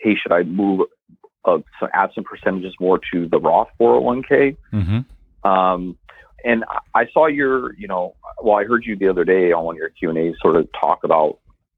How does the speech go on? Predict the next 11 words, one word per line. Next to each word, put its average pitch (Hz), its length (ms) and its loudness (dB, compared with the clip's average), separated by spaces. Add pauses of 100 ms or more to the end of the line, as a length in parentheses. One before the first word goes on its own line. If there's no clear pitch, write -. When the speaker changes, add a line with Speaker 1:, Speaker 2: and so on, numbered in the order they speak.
(560)
Speaker 1:
um, 82 400 -8 (260)
you 98 160 -4
think 98 200 -6
it's - 140 -4
more 90 140 2
beneficial 85 460 -2
now 85 180 0
to 85 80 0
get 82 220 -4
the - 60 0
tax - 320 -4